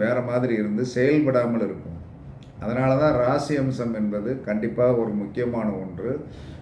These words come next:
அதை நம்ம வந்து பயன்படுத்துகின்ற விதம் நல்லா இருக்கு, நல்லா இல்லைங்கிறது வந்து ஈஸியாக ஜோதிடத்துல சொல்லிடலாம். ஆனால் ராசி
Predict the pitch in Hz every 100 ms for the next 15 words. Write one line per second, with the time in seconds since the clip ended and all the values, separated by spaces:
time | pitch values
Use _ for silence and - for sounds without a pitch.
0 | - - 120 117 107 101 104 131 151 -
1 | 127 151 160 151 131 131 117 110 104 104
2 | 107 131 139 - - - 104 127 156 156
3 | 156 160 139 131 135 131 127 120 120 127
4 | 131 120 139 151 143 135 131 131 117 123
5 | 117 104 107 101 101 101 107 98 101 143
6 | 165 - - - - - - - - -
7 | - - - - - - 120 113 107 101
8 | 101 - - - - 110 135 160 185 202